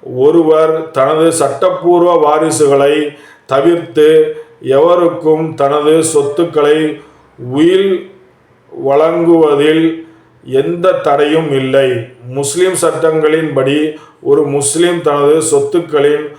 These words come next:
மூன்றில் ஒரு பங்கிற்கு மேல் உயிலின் கீழ் உயில் கொடுக்க முடியாது. பரிசு பத்திரம் மற்றும் உயில் பத்திரம்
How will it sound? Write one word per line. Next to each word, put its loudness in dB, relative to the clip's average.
மூன்றில் 0
ஒரு 2
பங்கிற்கு -2
மேல் 0
உயிலின் -2
கீழ் -2
உயில் -2
கொடுக்க 0
முடியாது. 0
பரிசு 0
பத்திரம் 0
மற்றும் -2
உயில் 0
பத்திரம் 0